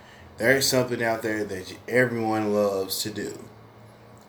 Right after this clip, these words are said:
and there's some way for you to make that your passion and make it to something where it doesn't always have to be monetary. It could be a peace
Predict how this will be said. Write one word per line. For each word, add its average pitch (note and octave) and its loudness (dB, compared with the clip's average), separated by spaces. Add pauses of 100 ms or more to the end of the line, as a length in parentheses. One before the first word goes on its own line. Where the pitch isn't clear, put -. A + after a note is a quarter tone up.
(120)
and A2+ -2
there's G#2 0
some G#2+ -4
way G#2 0
for G#2 -12
you G#2 -6
to G#2 -8
make G2+ -6
that G2 -6
your F#2+ -8
passion F#2+ -6
and G2 -10
make G#2 -6
it G#2+ -10
to G2 -14
something G#2 -8
where G2 -6 (400)
it A#2 -6
doesn't B2+ 4
always A2+ 4
have A2 -2
to F#2 -10
be F#2 -8
monetary. G2+ -2 (540)
It A#2 -8
could A2+ -2
be G#2 -4
a F#2+ -6
peace - -4